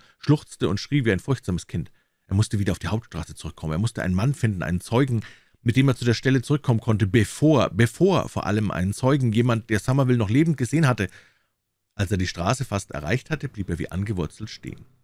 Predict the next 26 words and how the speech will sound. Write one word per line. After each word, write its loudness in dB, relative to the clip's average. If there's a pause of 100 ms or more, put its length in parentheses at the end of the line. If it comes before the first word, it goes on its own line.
(120)
Die -2
enge 2
Schlucht -2
hallte -2
wieder 0
von -8
einem -4
Schuss. -12 (400)
Mit -8
offenem 2
Mund 2
wandte 0
er 0
sich -10
um. -10 (320)
Seine 2
Gesichtsfarbe 0
war -6
aschgrau, -8
und -16
er 0
konnte 2
sich -6
zunächst 0
nicht -8
rühren. -4